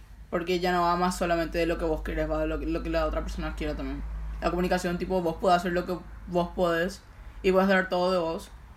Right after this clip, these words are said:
Y si la otra persona, tipo, no te escucha, por lo menos ya sabes.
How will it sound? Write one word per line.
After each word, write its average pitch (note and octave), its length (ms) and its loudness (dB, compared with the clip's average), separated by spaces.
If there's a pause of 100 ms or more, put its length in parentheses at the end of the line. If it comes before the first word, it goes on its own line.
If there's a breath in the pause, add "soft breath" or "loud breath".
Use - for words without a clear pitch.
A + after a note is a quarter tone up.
(360)
Y F#3+ 180 2
si G3 140 0
la F#3 160 6
otra F#3+ 160 2
persona, F#3+ 320 0
tipo, F3+ 320 -2
no F#3+ 160 0
te A3 60 4
escucha, A3+ 580 2 (280)
por G3+ 120 6
lo G3 100 6
menos F3+ 240 0
ya G3+ 140 0
sabes. D#3 380 2